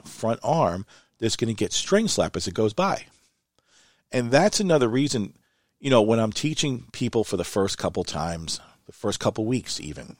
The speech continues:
and that's kind of my limit with it, I don't have them put on the arm guards. So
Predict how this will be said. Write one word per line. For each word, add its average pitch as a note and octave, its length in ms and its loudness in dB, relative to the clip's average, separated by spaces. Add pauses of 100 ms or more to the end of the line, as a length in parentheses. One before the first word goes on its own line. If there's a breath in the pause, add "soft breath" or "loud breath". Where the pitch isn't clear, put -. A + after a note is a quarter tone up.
(120)
and F2+ 100 -20
that's F#2+ 160 -8
kind G2 220 0
of F2+ 60 -4
my D#2+ 120 -4
limit G2 420 -2
with D2+ 220 -10
it, C#2+ 180 -12 (1600)
I D3+ 160 8
don't F3 420 4
have F#3+ 240 6
them D3 180 2
put C#3 260 4
on A#2+ 320 4
the A2 220 -4
arm F#2+ 220 2
guards. - 640 -8 (640)
So A#2 400 8